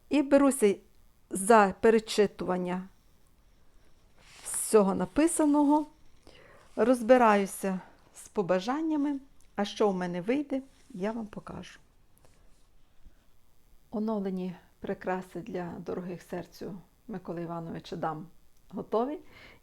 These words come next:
І подивимося, що у мене вийшло, відштовхуючись від побажань Миколи Івановича. Вони не суперечили мені, тому, я так сподіваюся, на процентів дев'яносто я їх виконала.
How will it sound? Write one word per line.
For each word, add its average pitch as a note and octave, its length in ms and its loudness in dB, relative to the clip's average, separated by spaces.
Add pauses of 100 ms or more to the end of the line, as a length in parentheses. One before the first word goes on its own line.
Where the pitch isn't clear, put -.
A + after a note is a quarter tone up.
(140)
І A#3+ 60 -4
подивимося, A#3+ 800 -4 (160)
що - 400 -4
у A3 140 -6
мене F#3 280 -6
вийшло, B3+ 520 -4 (560)
відштовхуючись G#3 800 -2
від F3 160 -12
побажань G3+ 580 -6 (140)
Миколи F3+ 360 -12
Івановича. - 600 -18 (760)
Вони A#3 180 2
не G#3 100 -2
суперечили F#3+ 680 -6
мені, A#3+ 340 -6 (180)
тому, G#3+ 320 -6 (920)
я F#4 280 -4
так - 280 -8 (280)
сподіваюся, G3 600 -2
на F#3 120 -10
процентів G3+ 580 -8 (340)
дев'яносто G#3 640 -4
я F3 220 -4
їх F3+ 200 -8 (480)
виконала. - 640 -8